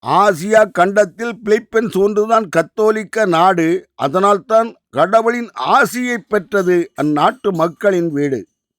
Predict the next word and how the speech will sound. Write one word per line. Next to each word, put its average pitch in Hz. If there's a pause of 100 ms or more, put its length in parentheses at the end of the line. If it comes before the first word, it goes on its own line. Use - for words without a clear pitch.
(2750)
கத்தோலிக்கர்கள் 233